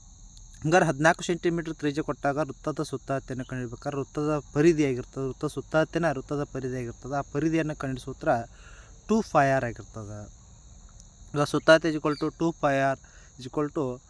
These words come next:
ಎರಡು into ಪಾಯ ಬೆಲೆ ಇಪ್ಪತ್ತೇಳು ಅಂಶ ಕೊಟ್ಟಿದ್ದಾರೆ into ಹದಿನಾಲ್ಕು ಆಗ್ತದೆ. ಇದನ್ನೆಲ್ಲ ಸಿಂಪ್ಲಿಫಿಕೇಶನ್ ಮಾಡಿದಾಗ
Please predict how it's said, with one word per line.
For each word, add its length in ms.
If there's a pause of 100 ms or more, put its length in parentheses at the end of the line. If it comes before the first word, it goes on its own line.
(320)
ಎರಡು 260
into 360
ಪಾಯ 200
ಬೆಲೆ 200
ಇಪ್ಪತ್ತೇಳು 520
ಅಂಶ 220
ಕೊಟ್ಟಿದ್ದಾರೆ 280
into 200
ಹದಿನಾಲ್ಕು 500
ಆಗ್ತದೆ. 600 (160)
ಇದನ್ನೆಲ್ಲ 420
ಸಿಂಪ್ಲಿಫಿಕೇಶನ್ 640
ಮಾಡಿದಾಗ 400